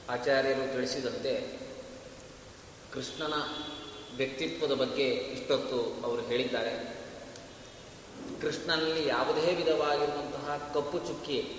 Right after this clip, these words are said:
ಅವರ ವ್ಯಕ್ತಿತ್ವದಲ್ಲಿ ಯಾವುದೇ ವಿಧವಾದಂತಹ ಕಪ್ಪು ಚುಕ್ಕೆ ಇಲ್ಲ ಅಂತ ಹೇಳಿದರು. ಭಗವದ್ಗೀತೆಯನ್ನು ನಾವು ನೋಡಿದಾಗ ಮೊದಲನೇ ಅಧ್ಯಾಯದಿಂದ ಹಿಡ್ಕೊಂಡು ಹದಿನೆಂಟನೇ ಅಧ್ಯಾಯದವರೆಗೂ ಕೂಡ ಕಪ್ಪು ಚುಕ್ಕಿಗಳೇ ಕಾಣಿಸ್ತಾ ಇದೆ.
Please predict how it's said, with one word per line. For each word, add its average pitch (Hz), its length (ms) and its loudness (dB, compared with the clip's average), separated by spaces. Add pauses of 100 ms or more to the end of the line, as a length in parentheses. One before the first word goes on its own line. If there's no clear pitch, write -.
(120)
ಅವರ 123 140 2
ವ್ಯಕ್ತಿತ್ವದಲ್ಲಿ 143 680 0
ಯಾವುದೇ 143 340 6
ವಿಧವಾದಂತಹ 143 720 2
ಕಪ್ಪು 147 220 0
ಚುಕ್ಕೆ - 280 -4
ಇಲ್ಲ 131 280 2
ಅಂತ 123 200 -2
ಹೇಳಿದರು. 110 320 -4 (2250)
ಭಗವದ್ಗೀತೆಯನ್ನು 175 1000 2
ನಾವು 151 280 2
ನೋಡಿದಾಗ 147 480 6 (2000)
ಮೊದಲನೇ 190 400 6
ಅಧ್ಯಾಯದಿಂದ 175 680 6
ಹಿಡ್ಕೊಂಡು 151 400 4
ಹದಿನೆಂಟನೇ 185 840 4
ಅಧ್ಯಾಯದವರೆಗೂ 151 760 4
ಕೂಡ 156 120 6 (1160)
ಕಪ್ಪು 151 220 2
ಚುಕ್ಕಿಗಳೇ 175 520 4
ಕಾಣಿಸ್ತಾ 127 380 2
ಇದೆ. - 340 -4